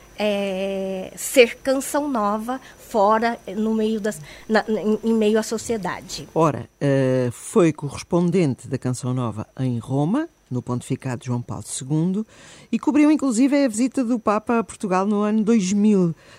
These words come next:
Speaker 2: Tem algumas recordações especiais desta visita?
Speaker 1: Sim,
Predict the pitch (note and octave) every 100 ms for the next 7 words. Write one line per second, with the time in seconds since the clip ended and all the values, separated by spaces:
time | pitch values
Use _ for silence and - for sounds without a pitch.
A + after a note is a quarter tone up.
0 | _ G#3+ A3 G3+ G#3 G3+ A3+ G#3+ - -
1 | A#3 G3 G3+ - F#3 G3 - - A3 F3+
2 | F3 E3+ F3 E3 - D#3+ D3+ C#3+ D3 A#2
3 | A2 C3+ C#3+ _ _ - - - E4+ C#4+